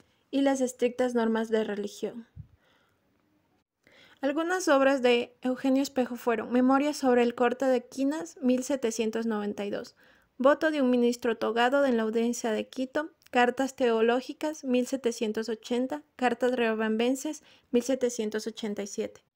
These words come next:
El retrato de Golilla fue la obra más auténtica de Espejo, caracterizada por la satírica y satírica Rey del Carlos tercero y José Galvez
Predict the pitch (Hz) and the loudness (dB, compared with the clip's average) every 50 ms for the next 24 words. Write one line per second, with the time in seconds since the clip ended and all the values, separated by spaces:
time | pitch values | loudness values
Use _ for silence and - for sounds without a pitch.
0 | _ - 262 254 254 285 285 294 294 302 302 339 339 349 339 302 262 254 247 254 | _ -4 -2 0 0 2 2 4 4 4 4 6 6 6 6 6 4 4 4 2
1 | 247 262 262 254 - 269 254 254 247 247 254 262 277 277 277 269 269 277 285 - | 2 2 0 0 0 2 4 6 6 6 6 6 4 4 4 4 2 2 2 0
2 | 294 285 269 - - 240 240 240 233 240 - - 220 214 214 220 - - - 220 | 0 -2 0 2 2 2 2 2 0 -2 -4 -2 -2 -2 -2 -6 -6 -4 -2 -4
3 | 220 220 - - _ - 247 240 240 240 240 247 240 254 240 - - 262 262 269 | -2 -4 -10 -12 _ 2 4 4 4 4 2 0 -2 -2 -2 0 2 2 2 2
4 | 269 262 254 247 226 220 226 - 240 226 - - 254 262 269 269 - 285 269 - | 2 2 2 2 2 2 0 -2 -8 -8 -4 -4 -2 -2 -2 -4 -6 -8 -8 -6
5 | - 226 226 - 247 247 254 254 254 277 262 247 247 240 240 254 254 254 247 247 | -6 -8 -4 -2 -2 -2 -2 -2 -2 -2 -2 0 2 2 0 0 0 -2 -4 -4
6 | - 247 226 - 233 226 233 - - 226 226 - - 220 214 - - 269 _ _ | -2 -4 -2 -2 -2 -4 -4 -6 -8 -10 -8 -8 -8 -8 -8 -10 -12 -16 _ _
7 | _ _ _ - - _ _ _ _ _ _ _ _ _ _ _ _ _ _ _ | _ _ _ -20 -20 _ _ _ _ _ _ _ _ _ _ _ _ _ _ _
8 | _ _ _ _ - 320 339 349 - - - - 277 254 - 262 240 226 240 233 | _ _ _ _ 2 2 2 2 0 -2 -2 0 0 0 2 2 4 4 4 4
9 | 226 233 226 220 220 - - - - | 4 2 0 -2 -4 -6 -12 -14 -16